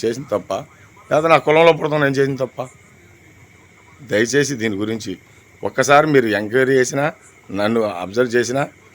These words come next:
మీ ఇష్టం సార్. మీరు ఏ శిక్ష చేసినా మీ శిక్షకు నేను అర్హుణ్ణి. ఎనకుదురులో నేను నాలుగు నెలల నుంచి హెరాస్మెంట్ చేస్తాను సార్. నా,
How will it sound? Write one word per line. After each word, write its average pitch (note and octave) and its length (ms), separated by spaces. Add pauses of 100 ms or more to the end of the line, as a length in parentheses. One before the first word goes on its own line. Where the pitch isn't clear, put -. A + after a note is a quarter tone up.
(280)
మీ G#2+ 120
ఇష్టం F3+ 240
సార్. - 520
మీరు G#2+ 180
ఏ C3 200
శిక్ష B2 280
చేసినా D3 380 (400)
మీ A2 120
శిక్షకు A#2+ 300
నేను A2 260
అర్హుణ్ణి. G2 600 (760)
ఎనకుదురులో B2 480
నేను A#2+ 420
నాలుగు A2+ 260
నెలల B2+ 120
నుంచి C3+ 220
హెరాస్మెంట్ B2 420
చేస్తాను F#2 280
సార్. E2 200 (440)
నా, A2 280